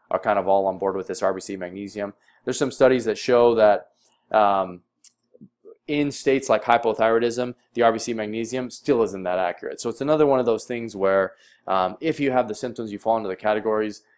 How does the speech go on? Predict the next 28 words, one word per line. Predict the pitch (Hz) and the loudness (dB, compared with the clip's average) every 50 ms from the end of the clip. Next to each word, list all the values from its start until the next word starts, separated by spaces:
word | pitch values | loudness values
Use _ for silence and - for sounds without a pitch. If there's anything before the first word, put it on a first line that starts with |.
| _ _ - | _ _ -6
i-, | - | -4
it's | 107 101 101 - - 117 113 - | -2 -2 -4 -6 -10 -14 -8 -2
generally | - 131 131 127 120 113 | 0 0 0 2 0 -2
worth, | 104 98 104 107 104 104 104 - - - - | -2 0 2 2 2 2 -2 -6 -12 -10 -6
I, | - 98 82 - - | -2 -2 -2 0 0
I | 117 117 | -2 -2
think, | - 117 104 - | -2 -4 -6 -6
a | 92 | -6
trial | - - 110 104 98 95 90 | -2 2 4 4 4 4 2
supplementation, | - - - - 87 90 85 82 - 87 82 82 - - - _ _ _ _ _ _ _ _ _ _ | 0 -4 -6 -6 -8 -16 -14 -12 -10 -10 -10 -12 -14 -16 -20 _ _ _ _ _ _ _ _ _ _
you | - 101 | -6 -2
know, | 95 92 | 0 0
as | 98 107 - | 0 0 -2
opposed | 120 - 127 117 104 | -2 -2 -2 -2 -2
to | - - | -4 -6
something | 123 107 101 110 101 | -8 -8 -6 -6 -8
like | 90 85 - - | -8 -8 -6 -4
iron, | 113 113 110 101 95 92 | -2 -2 -2 -2 -4 -6
which | 90 90 - - | -10 -12 -12 -10
you | 98 | -8
really | 95 113 107 101 | -6 -4 -4 -4
don't | 92 98 95 90 | -4 -6 -8 -8
want | 95 98 95 92 - | -8 -8 -8 -10 -12
to | - - 90 85 82 | -12 -10 -10 -10 -10
supplement | - - - 107 92 101 90 87 90 | -8 -4 -4 -4 -2 -4 -12 -12 -12
with | 85 85 - | -12 -12 -12
unless | 90 90 87 85 - - - | -12 -10 -10 -10 -10 -12 -12
you | 87 82 - - | -14 -14 -14 -18